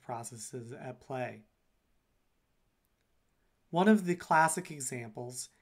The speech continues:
is reduplication in Indonesian and Malaysian.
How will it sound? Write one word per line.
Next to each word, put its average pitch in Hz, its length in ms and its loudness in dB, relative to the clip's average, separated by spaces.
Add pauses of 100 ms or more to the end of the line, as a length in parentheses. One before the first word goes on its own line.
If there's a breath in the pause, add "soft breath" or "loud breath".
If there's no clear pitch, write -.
(140 soft breath)
is 147 180 -4
reduplication 160 1120 0
in 156 160 -6
Indonesian 143 840 -4
and 131 200 -8
Malaysian. 123 640 -6